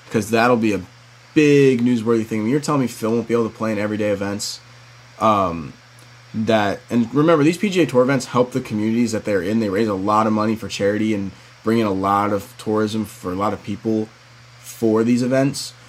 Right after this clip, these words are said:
So if you take out a player like Phil, eh, who won't play in a little event that's not that big in,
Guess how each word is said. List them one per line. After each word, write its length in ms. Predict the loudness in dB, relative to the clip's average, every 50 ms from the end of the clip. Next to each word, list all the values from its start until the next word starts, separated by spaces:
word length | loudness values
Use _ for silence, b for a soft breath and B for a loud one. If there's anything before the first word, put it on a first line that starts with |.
| B B B
So 180 | 0 2 2 2
if 100 | 2 0
you 200 | -2 -2 -2 -2
take 240 | -2 -2 0 2
out 120 | 2 2 2
a 40 | 2
player 280 | 2 2 2 4 4
like 180 | 2 0 0 -4
Phil, 640 | -6 -14 -8 -2 2 2 4 4 2 -2 -4 -8 -12 -20 -20 -20 -20 -20 -20 -16 -10
eh, 160 | -8 -6 -4
who 120 | 0 2 2
won't 260 | 2 2 0 -2 -6
play 200 | -4 -2 0 0
in 80 | 2
a 60 | 0 0
little 380 | 0 2 2 2 2 2 0
event 440 | 0 -2 -2 -2 0 0 -2 -4 -6 -14 -20 -20 -20 -20 -20 -20 -20 -20 -20 -20 -20 -20 -20 -20 -20 -20 -20 -20 -20 -20 -20 -20 -20 -20 -20 -16 -8 -4
that's 220 | -2 -2 -2 0 0
not 160 | 0 0 2
that 200 | 0 -2 0 0
big 300 | 0 2 2 2 2 0
in, 500 | -2 -2 -2 -2 -2 -2 -2 -4 -6 -8